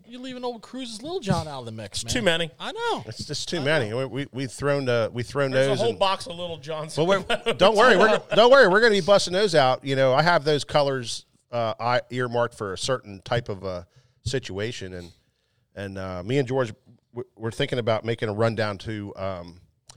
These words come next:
Speaker 3: the Potomac this weekend, fishing the
Speaker 2: Cranking.
Speaker 3: Potomac, and, uh,
Speaker 1: Oh.
Speaker 3: well, you can crank that and do well this time of year down there.
Speaker 1: Oh.
Speaker 3: Um,
Speaker 1: Get your
Speaker 2: Cranking grass is deadly this
Speaker 3: yeah,
Speaker 2: time of the year.
Speaker 3: yeah, we can go down there and do, do some of that, but we, we're thinking about going down there.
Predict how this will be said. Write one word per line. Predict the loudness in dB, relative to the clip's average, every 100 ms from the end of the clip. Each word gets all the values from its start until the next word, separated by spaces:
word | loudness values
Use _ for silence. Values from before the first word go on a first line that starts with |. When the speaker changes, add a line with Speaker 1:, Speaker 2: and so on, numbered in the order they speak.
| _ _
Speaker 3:
the | -16
Potomac | 0 2 2 -4
this | -10 -12
weekend, | -14 -14 -16 -16 _ _ _ _ _ -12
fishing | -10 -2
the | 0
Speaker 2:
Cranking. | 0 0
Speaker 3:
Potomac, | -2 -6 -16 -20 -10
and, | -8 -6 -6
uh, | -4 -6
Speaker 1:
Oh. | -8 -14 _ _ _
Speaker 3:
well, | 0 0
you | 0
can | -8
crank | -6 -6 -4
that | -4 -4
and |
do | -8 -4
well | -2 -2
this | -4
time | -8 -8
of | -8
year | -10
down | -10 -12
there. | -14 -16 _
Speaker 1:
Oh. | -12 -10 -12 -14 _ _ _ _ _ -12
Speaker 3:
Um, | -8 -6 -8
Speaker 1:
Get | -10 -14
your | -10
Speaker 2:
Cranking | -4 -4 -4 -12
grass | -8 -6 -4 -6 -10 -16
is | -20 -10
deadly | -8 -8 -12
this | -12 -6
Speaker 3:
yeah, | -4 -6
Speaker 2:
time | -10
of |
the | -16
year. | -10
Speaker 3:
yeah, | -6
we | -6 -6
can |
go | -4
down | -4 -4
there | -4
and | -6
do, | -8
do | -10 -10 -8
some | -8 -6
of |
that, | -6 -8
but | -6
we, | -8 -6
we're | -8
thinking | -6 -6
about | -6 -8
going | -6 -8
down | -6 -6
there. | -6 -6 -6